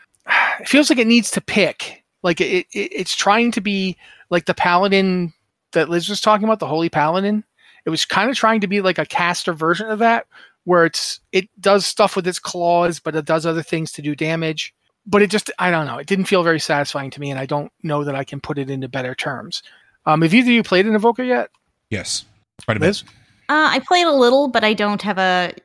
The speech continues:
Speaker 3: I don't have a good feel for it. Like, I haven't, it, as you say, it has kind of new mechanics. It has an unusual spell range.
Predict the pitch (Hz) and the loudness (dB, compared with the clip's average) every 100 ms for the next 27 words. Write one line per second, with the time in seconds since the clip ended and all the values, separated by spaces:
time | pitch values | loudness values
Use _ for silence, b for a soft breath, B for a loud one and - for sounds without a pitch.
0 | - 214 220 226 214 185 185 156 170 170 | -6 -2 -2 -2 -2 -4 -6 -6 -6 -6
1 | - 170 180 185 185 208 220 214 - - | -4 -6 -4 -4 -2 -2 0 0 -4 -12
2 | _ _ - - - _ _ _ - 285 | _ _ -10 -10 -10 _ _ _ 0 4
3 | 269 262 240 285 254 226 240 220 190 208 | 4 4 4 4 4 2 2 2 2 0
4 | 196 190 320 359 311 226 214 214 202 208 | 0 -6 -4 -2 -2 -4 -4 -4 -2 -2
5 | 202 202 233 254 254 233 220 214 208 196 | 0 0 0 0 -2 -2 2 4 2 2
6 | - 180 170 180 - - 262 294 294 269 | -2 -6 -8 -4 -4 0 4 6 6 6
7 | 269 254 247 - | 6 4 4 0